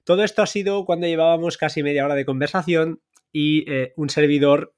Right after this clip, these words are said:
mm, se ha dado cuenta de que, bueno, el servidor no, ha sido el invitado que se ha dado cuenta de que no estábamos grabando. Eh, bueno, eh, es la primera vez en cuatro años que me ocurre esto. La vida es triste a veces, pero bueno, de todo lo malo hay que sacar algo bueno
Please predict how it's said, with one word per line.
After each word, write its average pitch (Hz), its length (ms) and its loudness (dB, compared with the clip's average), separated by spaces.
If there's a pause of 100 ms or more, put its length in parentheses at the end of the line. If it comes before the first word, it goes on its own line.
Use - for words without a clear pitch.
mm, 123 540 -6
se 131 100 -4
ha 127 40 0
dado 127 220 0
cuenta 127 240 -2
de 135 120 0
que, 120 180 -2 (300)
bueno, 143 260 0
el 147 140 -8
servidor 151 480 2
no, 147 240 -4 (100)
ha 143 140 -8
sido 151 180 -2
el 139 80 2
invitado 151 420 -2
que 175 120 -6
se - 100 0
ha 160 40 4
dado 180 280 4
cuenta 156 400 0 (580)
de 131 220 2
que 131 140 2
no 139 80 4
estábamos 135 480 2
grabando. 92 560 -6 (800)
Eh, 123 420 4
bueno, 110 320 -6 (140)
eh, 127 300 -10
es 131 80 -4
la 143 120 4
primera 156 260 2
vez 208 160 0
en 190 120 0
cuatro 185 280 2
años 180 240 -2
que 139 120 -6
me 123 100 0
ocurre 139 380 0
esto. 180 400 -2 (240)
La 117 180 -6
vida 120 320 0
es - 220 -8
triste 151 320 0
a - 20 0
veces, 233 480 -4
pero 147 220 0
bueno, 156 180 -2
de 147 160 -4
todo 143 320 -2
lo 143 160 0
malo 151 260 0
hay 151 80 -2
que 139 80 -4
sacar 139 220 -6
algo 139 240 0
bueno 208 440 0